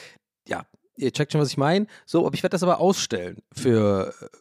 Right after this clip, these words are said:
für diese Aufzeichnung. Also, denn es wird natürlich einen Chat geben, die Leute werden untereinander chatten können, aber ich werde das nicht angucken. Ich werd's, weil ich möchte,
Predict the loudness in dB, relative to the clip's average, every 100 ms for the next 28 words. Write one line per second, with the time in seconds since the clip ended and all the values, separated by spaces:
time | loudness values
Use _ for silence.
0 | -20 -16 -2 0 0 0 0 0 -2 -2
1 | -2 -2 -2 0 0 0 0 0 0 -2
2 | -6 -4 -4 -2 -2 0 2 2 2 2
3 | 2 0 -2 -2 0 0 -2 -2 -4 -4
4 | -2 -2 -6 -2 -2 0 -4 0 -2 -2
5 | -2 -2 -2 -8 -8 -6 -4 -4 -8 -20
6 | -20 -20 _ -2 0 0 2 2 0 2
7 | 2 2